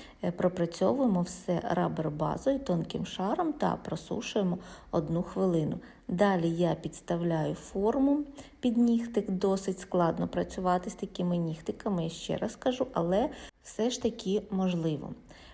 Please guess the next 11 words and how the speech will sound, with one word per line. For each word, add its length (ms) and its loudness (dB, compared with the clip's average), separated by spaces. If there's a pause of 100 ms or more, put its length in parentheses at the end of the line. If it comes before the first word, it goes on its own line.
(200)
Підставляємо 720 4
форму, 540 2
полігелем 1120 6
ми 340 0
з 140 -4
вами 440 0
дорощуємо, 840 -2 (340)
е, 220 2
довжину, 800 0
подовжуємо 720 0
свій 280 -12